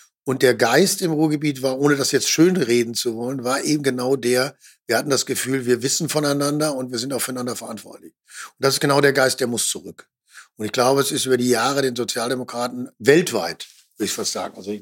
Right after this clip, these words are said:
geht gar nicht hier um, um Deutschland, ist der, ist der Geist von abhandengekommen, weil es ist wesentlich schicker, sich, keine Ahnung, äh,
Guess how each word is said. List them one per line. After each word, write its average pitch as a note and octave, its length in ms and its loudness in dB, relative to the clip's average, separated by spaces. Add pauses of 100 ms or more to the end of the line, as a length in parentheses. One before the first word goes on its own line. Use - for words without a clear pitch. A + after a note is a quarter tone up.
geht C3 160 -6
gar D3+ 160 2
nicht D#3 160 -2
hier C#3+ 180 0
um, B2+ 220 -6 (380)
um B2+ 120 -6
Deutschland, D#3 480 2 (340)
ist C#3 220 -2
der, D3 260 6
ist - 180 -4
der D3 100 6
Geist C3 360 4
von D#3+ 140 2
abhandengekommen, D#3 800 2
weil C3+ 160 4
es A#2+ 100 -4
ist C#3 220 -4
wesentlich D3+ 400 2
schicker, D#3 500 2 (260)
sich, - 300 -2
keine C#3 320 4
Ahnung, C#3 520 2
äh, B2+ 500 4